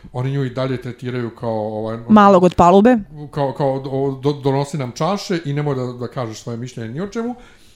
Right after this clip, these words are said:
Speaker 1: Ovaj, nema veze što si ti zvanično nasljednica, znači, i dalje svi tretiraju kao da ona nije nasljednica i kralj mora što prije da dobije, jel te, no-, s-, no-, novog sina, da dobije sina.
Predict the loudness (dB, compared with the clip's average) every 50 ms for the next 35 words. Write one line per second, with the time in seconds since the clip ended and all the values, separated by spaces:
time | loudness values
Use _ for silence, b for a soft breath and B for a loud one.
0 | b -10 -6 -6 -4 -4 -2 -2 0 0 0 0 -2 -6 -8 -8 -10 -10 -6 -6
1 | -6 -6 -6 -8 -10 -8 -8 -8 -6 -8 -8 -6 -8 -10 -6 -4 -2 -2 -2 -4
2 | -10 _ _ _ -20 -20 -20 -14 -10 -8 -6 -6 -6 -6 -6 -8 -10 -10 -12 -12
3 | -12 -10 -10 -10 -10 -10 -10 -10 -10 -10 -10 -10 -10 -10 -10 -10 -10 -10 -10 -12
4 | -12 -10 -8 -8 -8 -8 B B B B B B _ -14 -10 -6 -2 -2 -2 0
5 | 0 -2 -2 -2 -6 -8 -6 -4 -4 -2 -2 -4 -4 -6 -6 -6 -6 -6 -6 -6
6 | -8 -10 -10 -10 -10 -10 -12 -14 -12 -10 -10 -8 -8 -8 -8 -8 -10 -8 -8 -8
7 | -8 -8 -8 -10 -12 -16 -18 -18 -16 -16 -18 -20 b b b b b _ -8 -6
8 | -4 -4 -6 -8 -8 -6 -6 -4 -2 -2 -4 -4